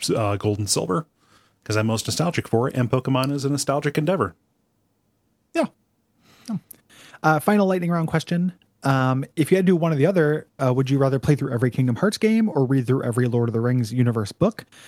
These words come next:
Speaker 2: As someone who has played the Kingdom Hearts games, I might recommend the Lord of the Rings option. Um, I would rather read those books than play through every, are you fucking kidding?
Speaker 1: Mm-hmm.
Speaker 2: There's seventy Kingdom Hearts games.
Speaker 1: Yeah.
Speaker 2: Like, it would be the same amount of time as well.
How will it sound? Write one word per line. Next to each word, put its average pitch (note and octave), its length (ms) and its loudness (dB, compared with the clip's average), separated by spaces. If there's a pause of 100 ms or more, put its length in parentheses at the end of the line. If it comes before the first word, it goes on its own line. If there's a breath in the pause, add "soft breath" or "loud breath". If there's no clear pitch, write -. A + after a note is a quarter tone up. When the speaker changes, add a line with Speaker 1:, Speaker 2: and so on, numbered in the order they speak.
(300 loud breath)
Speaker 2:
As C#3 100 4
someone D3+ 180 4
who C#3 60 4
has B2+ 100 0
played B2+ 160 -2
the A#2 60 -4
Kingdom A#2 240 -2
Hearts C4 220 0
games, D#3+ 540 0
I C3 80 -10
might C3 180 2
recommend C3 440 0
the B2+ 60 -2
Lord A2+ 180 -2
of A#2 40 -4
the A#2+ 60 -2
Rings B2+ 160 0
option. G#3 420 -4 (640)
Um, B2+ 380 0
I D#3+ 80 6
would F3 100 6
rather D3 180 2
read C#3+ 140 0
those B2 160 -2
books A#2 240 -4
than A#2+ 120 -2
play A#2+ 180 -2
through A#2 280 -4
every, A#2+ 360 -2
are C#3 100 4
you C#3 240 2
fucking D3 280 0
kidding? E3+ 360 2 (200 loud breath)
Speaker 1:
Mm-hmm. C#3 240 2
Speaker 2:
There's D#3+ 460 4
seventy C#3 540 2
Kingdom C3 260 0
Hearts A#2+ 240 0
games. - 520 -10
Speaker 1:
Yeah. F#3+ 200 0 (1400)
Speaker 2:
Like, B2 400 -2 (100)
it F3 80 8
would F3 120 6
be F3+ 100 4
the E3+ 100 2
same F#3+ 180 2
amount E3 180 2
of C3 60 -4
time D#3 320 2
as A2+ 100 -2
well. - 420 -6